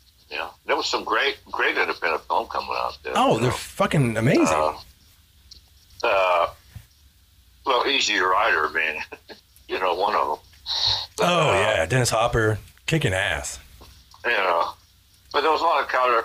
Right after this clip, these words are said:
Speaker 1: counterculture films, and then, you know, Robert Altman was doing some really, uh, neat things, and,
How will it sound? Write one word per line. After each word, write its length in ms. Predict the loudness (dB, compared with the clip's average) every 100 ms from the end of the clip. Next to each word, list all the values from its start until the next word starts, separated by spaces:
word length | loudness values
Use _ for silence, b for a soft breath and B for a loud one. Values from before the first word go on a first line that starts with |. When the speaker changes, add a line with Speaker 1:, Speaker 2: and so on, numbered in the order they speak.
| -2
Speaker 1:
counterculture 600 | 0 0 -2 -4 -4 -6
films, 380 | -2 -2 -2 -6
and 80 | -6 -4
then, 120 | -2
you 80 | 0
know, 180 | 0 2
Robert 340 | 2 2 2
Altman 400 | 2 2 -2 -12
was 180 | -12 -12
doing 220 | -12 -10
some 220 | -12 -10
really, 260 | -4 -4 -4 -10 -20 -20 -6
uh, 400 | -2 0 0 -2 -8 -20 -20 -20 -20 -20 -12
neat 180 | -10 -10
things, 540 | -4 -2 -2 -6 -12
and, 100 | -18